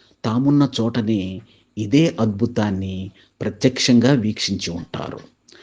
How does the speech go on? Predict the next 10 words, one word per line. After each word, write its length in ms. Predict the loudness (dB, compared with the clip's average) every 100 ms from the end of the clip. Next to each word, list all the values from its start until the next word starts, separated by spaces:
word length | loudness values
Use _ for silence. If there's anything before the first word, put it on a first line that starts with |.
| -20 _ _
ప్రతిరోజు 600 | -2 6 8 8 8 6
జరిగే 400 | 4 2 0 -2
సూర్యోదయం 920 | -2 -2 -2 2 2 2 2 2 0 -6 _ _ _ _
క్రైస్తవ 560 | 2 2 2 2 4 4
మూల 320 | 6 6 6
విశ్వాసమైన 1160 | 4 0 -4 -4 -4 -4 -4 -2 -2 -4 -6 -12 -16 _ _ _ 2
ప్రభువు 380 | 4 6 4 4
లేచాడనే 720 | 4 4 2 0 0 -2 -4
వాస్తవాన్ని 800 | -4 -4 -6 -4 -4 -4 -4 -6
ప్రకటిస్తుంది. 960 | -6 -6 -8 -8 -8 -6 -8 -8 -12